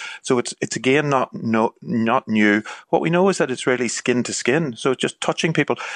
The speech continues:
Those little water blisters, when they burst open, this juice that comes out of them is very, very infectious to anyone else that touches it. If it gets into a tiny cut on the person who's touching, uh, uh, the juice's skin,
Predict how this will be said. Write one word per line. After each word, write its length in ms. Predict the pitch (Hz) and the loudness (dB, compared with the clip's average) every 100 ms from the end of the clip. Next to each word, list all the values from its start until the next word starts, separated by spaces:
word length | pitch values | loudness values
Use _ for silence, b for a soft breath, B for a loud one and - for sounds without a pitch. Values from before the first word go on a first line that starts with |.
| B | B
Those 220 | 139 165 160 | 4 4 4
little 280 | 139 120 | 0 2
water 340 | 113 117 135 143 | 4 4 2 0
blisters, 420 | 123 117 113 - | 0 0 -4 -2
when 140 | 135 | 2
they 80 | 165 | 2
burst 340 | 147 131 - 120 | 4 2 2 2
open, 420 | 120 - 113 110 | 2 2 0 0
this 280 | - 120 - _ | 0 -2 -4 _
juice 320 | 131 147 - | 2 2 0
that 160 | 147 - | -4 0
comes 180 | 123 113 | 0 2
out 180 | 123 | 2
of 60 | 139 | 2
them 220 | 120 107 B B | 0 0 B B
is 180 | - 104 | -6 -2
very, 320 | 117 131 139 | 0 2 2
very 280 | 120 120 120 | 2 0 0
infectious 560 | 110 110 120 - 123 - | -4 -2 -2 0 -2 -2
to 160 | - | -4
anyone 300 | 120 127 117 | -2 -2 0
else 240 | 113 120 - | 2 2 0
that 180 | 120 - | -4 -2
touches 460 | 143 - 127 113 | -4 -2 -2 0
it. 140 | 101 - B B | -4 -4 B B
If 100 | 107 | -6
it 120 | - | -2
gets 200 | 135 - | -2 0
into 220 | 127 120 113 | -2 0 -2
a 60 | |
tiny 380 | - - 147 143 | -2 -2 0 -2
cut 340 | - 127 123 - B B | 0 0 0 -6 B B
on 200 | - 110 | -4 0
the 60 | 110 | 0
person 340 | 123 120 117 | 0 0 0
who's 100 | 110 | -2
touching, 480 | - 127 - 120 110 | -2 -4 -2 0 2
uh, 160 | 104 - | 0 -2
uh, 120 | 107 | -2
the 120 | 104 | -2
juice's 400 | 101 120 113 107 | 2 0 0 -4
skin, 440 | - - 113 113 | -2 0 2 2